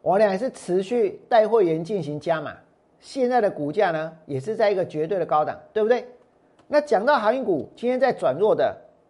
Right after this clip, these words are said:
不是只有这三只，还有呢，包括像谁？台华，台华今天也是开高震荡走低，最后杀尾盘。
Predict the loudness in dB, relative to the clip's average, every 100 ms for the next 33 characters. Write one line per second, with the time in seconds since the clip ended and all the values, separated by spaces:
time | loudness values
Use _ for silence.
0 | _ -6 -4 -2 0 0 0 0 0 -2
1 | -8 -8 _ _ _ _ _ _ -2 2
2 | 2 2 -4 -8 -18 _ _ _ _ _
3 | _ 0 0 0 -2 -4 -10 -14 _ _
4 | _ _ _ _ _ _ 0 4 4 4
5 | 0 -4 -20 _ _ _ _ _ _ _
6 | _ -4 0 0 2 2 2 -2 -10 -4
7 | -2 0 -2 -4 -2 0 4 2 4 0
8 | 0 -4 -4 -4 -2 -4 -2 -2 -2 0
9 | 0 0 -2